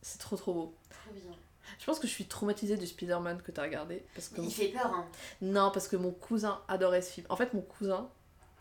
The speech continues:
Speaker 1: <laughs> mon cousin avait des phases obsessionnelles
Speaker 2: Ok.
Speaker 1: par ce film, et il avait, il aimait, euh, Charlie et la chocolaterie, Spider-Man
Speaker 2: Mhm.
Speaker 1: et Monster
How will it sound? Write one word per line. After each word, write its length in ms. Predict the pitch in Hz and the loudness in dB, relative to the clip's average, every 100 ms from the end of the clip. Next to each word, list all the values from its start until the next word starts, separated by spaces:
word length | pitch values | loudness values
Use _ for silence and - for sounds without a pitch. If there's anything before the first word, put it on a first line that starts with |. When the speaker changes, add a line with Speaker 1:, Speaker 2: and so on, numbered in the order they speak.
| - - - | -20 -20 -12
Speaker 1:
<laughs> 580 | - - - - - - | -10 -10 -10 -12 -14 -2
mon 100 | 240 | 0
cousin 280 | 208 240 269 | 4 8 10
avait 140 | 240 185 | 10 8
des 100 | 180 | 6
phases 240 | 208 196 | 6 6
obsessionnelles 720 | 202 202 220 - 202 196 240 - - 220 | 4 6 2 4 4 6 4 -2 -10 0
Speaker 2:
Ok. 80 | |
Speaker 1:
par 180 | 214 180 | 4 4
ce 60 | - | 2
film, 220 | 214 220 - | 0 0 4
et 140 | 190 | 4
il 100 | 185 | 8
avait, 180 | 180 180 | 8 6
il 140 | 180 180 | -2 -2
aimait, 320 | 175 156 - - - - - 185 208 - | 0 -2 -4 -18 -20 -12 -10 -8 -4 2
euh, 340 | 175 165 - | 4 4 2
Charlie 220 | - 214 220 | 2 4 6
et 40 | |
la 60 | 214 | 6
chocolaterie, 560 | 208 185 165 202 277 - - - _ - - - - | 4 4 2 0 -4 -6 -20 -20 _ -20 -20 -20 -20
Spider-Man 540 | - 196 175 165 180 302 285 | -4 4 4 6 2 0 -6
Speaker 2:
Mhm. 80 | 190 170 170 175 - - | -12 -14 -16 -18 -20 -8
Speaker 1:
et 260 | 185 190 214 - - - | 0 0 0 -8 -14 -2
Monster 480 | 190 190 185 - | 2 2 0 -4